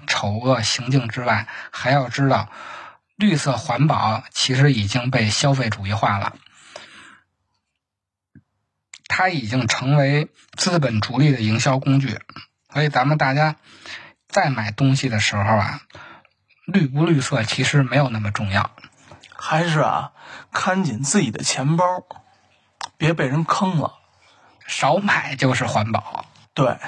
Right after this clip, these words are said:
Speaker 2: 少买就环保。俩东西啊，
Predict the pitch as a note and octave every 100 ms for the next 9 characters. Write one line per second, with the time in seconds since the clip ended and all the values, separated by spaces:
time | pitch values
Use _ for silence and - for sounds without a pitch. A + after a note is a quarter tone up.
0 | - - - A#2 E3+ C3 D#2 G#2+ - -
1 | B2+ A#2 A2+ A2 - - - - _ _
2 | - B2+ A2+ C#3 E3+ D3+ - B1 C2+ -